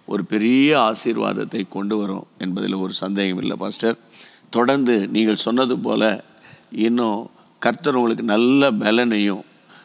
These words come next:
நல்ல திடகாத்திரமான சரீரத்தையும் கர்த்தர் கொடுத்து எங்களை போன்ற ஊழியர்களுக்கு ஒரு ஆதரவாகவும் ஆசீர்வாதமாக வைக்க வேண்டும் என்பது தான் எங்களுடைய ஜெபம்.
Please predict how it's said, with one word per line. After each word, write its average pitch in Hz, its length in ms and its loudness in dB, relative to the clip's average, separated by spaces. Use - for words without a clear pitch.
நல்ல 110 260 0
திடகாத்திரமான 123 1200 0
சரீரத்தையும் 107 680 0
கர்த்தர் 101 400 -6
கொடுத்து 110 600 0
எங்களை 143 300 2
போன்ற 156 340 2
ஊழியர்களுக்கு 117 760 2
ஒரு 101 200 -4
ஆதரவாகவும் 110 960 -2
ஆசீர்வாதமாக 107 920 -2
வைக்க 107 520 -4
வேண்டும் 113 380 0
என்பது 98 320 -4
தான் 127 200 2
எங்களுடைய 98 640 -2
ஜெபம். 95 420 -6